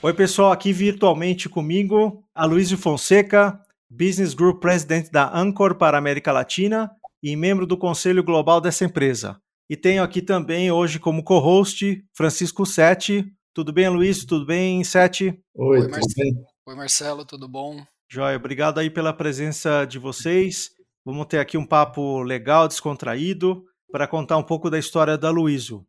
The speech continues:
Speaker 1: Sete, quer começar?
Speaker 3: Sim, começo. Bom, Aloysio, em primeiro lugar, eu tô muito, muito contente de participar mais uma vez aqui do podcast do Tiozão, Tiozão da Firma. E Aloysio é um amigo de longa data e eu acho que ele tem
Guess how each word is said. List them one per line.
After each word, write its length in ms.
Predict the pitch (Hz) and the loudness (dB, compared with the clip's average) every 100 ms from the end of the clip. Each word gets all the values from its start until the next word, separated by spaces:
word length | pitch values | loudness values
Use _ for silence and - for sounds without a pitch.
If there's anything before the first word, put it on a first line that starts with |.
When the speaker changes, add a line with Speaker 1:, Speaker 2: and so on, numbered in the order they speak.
| _ _ | _ _
Speaker 1:
Sete, 400 | - 156 151 - | -4 0 0 -2
quer 320 | - 156 156 _ | -4 -4 -4 _
começar? 680 | - 156 143 - 202 135 - _ _ - | -8 -8 -2 2 2 2 -6 _ _ -4
Speaker 3:
Sim, 240 | 240 233 - - _ | -4 -4 -10 -20 _
começo. 560 | 185 180 175 - - 131 _ | -4 -2 0 -2 -6 -10 _
Bom, 260 | 214 202 127 _ - | 2 2 0 _ -4
Aloysio, 520 | 190 214 254 233 254 | -2 0 0 0 0
em 140 | 208 - _ | -2 -4 _
primeiro 320 | 208 214 226 | -6 -2 -2
lugar, 560 | 208 170 185 214 220 170 _ - | -2 0 2 2 0 -4 _ -18
eu 160 | 160 | -12
tô 80 | 185 | -10
muito, 540 | 175 185 196 208 175 123 | -10 -12 -8 -6 -6 -8
muito 300 | 147 175 208 | -16 -12 -6
contente 560 | 208 175 - 185 175 | -6 -2 -2 -2 -4
de 80 | 143 | -8
participar 540 | 156 147 - 139 160 | -8 -4 -6 -2 -2
mais 260 | 151 185 180 | 2 0 0
uma 160 | 175 165 | -4 -4
vez 320 | 151 170 165 | -4 -4 -4
aqui 480 | 151 - 156 160 156 | -6 -8 -6 -6 -8
do 180 | 139 | -14
podcast 640 | 135 147 139 131 151 - 147 | -14 -14 -12 -6 -4 -4 -8
do 80 | |
Tiozão, 640 | 143 143 131 156 156 175 165 _ _ | -16 -14 -10 -6 -6 -6 -12 _ _
Tiozão 360 | 143 135 151 | -12 -12 -10
da 100 | 139 | -10
Firma. 500 | - - 160 170 170 - - - - - _ | -10 -10 -10 -12 -14 -18 -20 -20 -20 -20 _
E 200 | 151 156 | -10 -4
Aloysio 540 | 165 170 170 185 185 190 | -2 -2 -2 -2 -2 -2
é 80 | |
um 100 | 180 | -2
amigo 460 | 180 160 175 165 165 | -4 -4 -6 -6 -10
de 100 | 151 | -10
longa 360 | 156 185 185 160 | -10 -6 -4 0
data 520 | 156 165 165 185 165 | 2 2 2 -4 -6
e 480 | 165 160 156 151 139 | -6 -6 -8 -10 -10
eu 160 | 151 | -6
acho 280 | 160 151 - | -4 -4 -6
que 60 | 165 | -10
ele 140 | 156 | -12
tem 360 | - 170 156 | -12 -12 -12